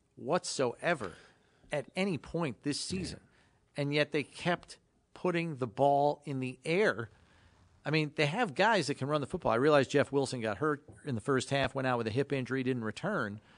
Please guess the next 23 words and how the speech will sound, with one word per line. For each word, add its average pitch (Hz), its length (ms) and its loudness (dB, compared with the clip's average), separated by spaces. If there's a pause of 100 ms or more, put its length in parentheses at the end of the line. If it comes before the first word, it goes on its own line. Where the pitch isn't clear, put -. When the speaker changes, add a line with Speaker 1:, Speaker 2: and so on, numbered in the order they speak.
(380)
Speaker 1:
and 117 120 -4
they 120 60 2
had 131 140 2
to 127 80 0
ride 139 280 8
Raheem 123 360 0
Mostert, 151 340 6
and 117 120 0
maybe 123 220 2
that 120 220 4 (500)
was 117 180 -4
a 110 60 -2
factor 143 460 8
in 107 200 -2 (200)
calling 139 340 10
so 135 140 2
many 113 160 0
pass 147 300 2
plays. 196 360 2 (580)
But 113 160 6
holy 180 440 10
crow, 170 420 10
like, 123 400 0